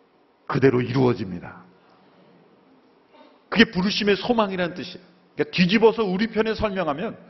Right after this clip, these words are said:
구원의 확신이요, 부르심의 확신인 거예요. 그런데 구원의 확신이라고 설명하면 될 것을 왜 하나님의 부르심의 소망이라고 설명했을까요? 우리가 받은 구원의 확신은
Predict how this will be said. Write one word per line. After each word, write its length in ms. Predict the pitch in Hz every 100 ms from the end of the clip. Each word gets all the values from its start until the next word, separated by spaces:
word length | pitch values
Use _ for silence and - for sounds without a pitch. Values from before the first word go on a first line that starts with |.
| - _ _
구원의 440 | - 175 196 202
확신이요, 600 | 202 233 - 240 208 226 269 - _ _ _ _ _ -
부르심의 440 | 147 139 143 139
확신인 440 | - - 240 196
거예요. 200 | 123 - - _ _ _ _ _ _ _ _ _ _ -
그런데 240 | 170 190
구원의 440 | 190 151 196 196
확신이라고 600 | 185 - - 240 220 208
설명하면 560 | 196 214 190 185 175 180
될 180 | 147 120
것을 460 | 131 120 170 90 - - -
왜 160 | 117 131
하나님의 840 | - 220 240 233 226 220 214 214
부르심의 420 | 170 170 180 175
소망이라고 640 | 175 202 190 180 156 143 170
설명했을까요? 840 | - 165 143 135 123 - 143 208 - - _ _ _ _ _ _ _ _ _ _
우리가 400 | - 156 180 185
받은 360 | 170 151 165 160
구원의 320 | 127 135 139
확신은 600 | 117 117 - 113 135